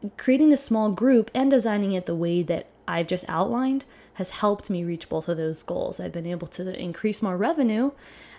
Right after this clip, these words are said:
because I'm able to help more women, and then I'm able to use my method and have more women apply it so that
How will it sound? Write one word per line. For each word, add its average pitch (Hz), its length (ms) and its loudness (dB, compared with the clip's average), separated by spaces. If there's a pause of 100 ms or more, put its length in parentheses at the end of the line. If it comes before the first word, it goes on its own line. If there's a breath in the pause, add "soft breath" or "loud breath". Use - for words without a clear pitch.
because 190 280 -2
I'm 175 140 -2
able 170 220 0
to 165 180 -4
help 165 220 -2
more 156 180 -4
women, 180 440 2
and 170 280 -4
then 160 160 -2
I'm 156 140 -2
able 160 220 -2
to - 120 -6
use 160 300 -4
my 147 160 -6
method 160 640 -4
and 160 140 -10
have - 200 -10
more 175 160 -2
women 156 220 -4
apply 180 400 -4
it 175 260 -2
so - 160 -6
that 160 140 -8